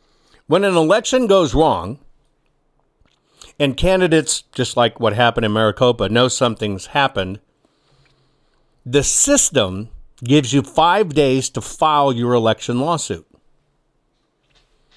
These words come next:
Why do they do that? Because they know in that short time, you have a very hard time finding the truth,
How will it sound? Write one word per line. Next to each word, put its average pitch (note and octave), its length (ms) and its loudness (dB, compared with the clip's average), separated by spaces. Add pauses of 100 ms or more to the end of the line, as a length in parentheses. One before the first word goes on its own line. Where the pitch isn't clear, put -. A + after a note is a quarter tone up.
(580)
Why C3 160 2
do C3+ 120 0
they A#2 140 0
do C#3 200 2
that? F#2 280 -2 (220)
Because D3 340 0
they E3 180 2
know E3 460 2
in E3 240 2
that D3+ 260 2
short D3 440 0 (240)
time, D3+ 640 -2 (1120)
you E3 560 -2 (760)
have C3+ 140 -4
a B2 60 2
very D3 420 2
hard D#3+ 440 -2
time C3 680 -2 (640)
finding C3 640 -2
the A2 100 -4
truth, - 540 -4